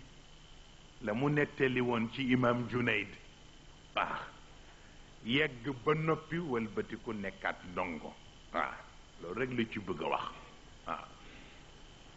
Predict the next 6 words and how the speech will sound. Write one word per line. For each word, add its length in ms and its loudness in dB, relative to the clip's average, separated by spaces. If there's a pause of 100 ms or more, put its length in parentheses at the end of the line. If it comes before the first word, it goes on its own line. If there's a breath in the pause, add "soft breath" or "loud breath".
(1120)
Mu 280 10
mel 240 8
ni 220 4
itam 380 0 (3000)
ba 120 10
leen 260 6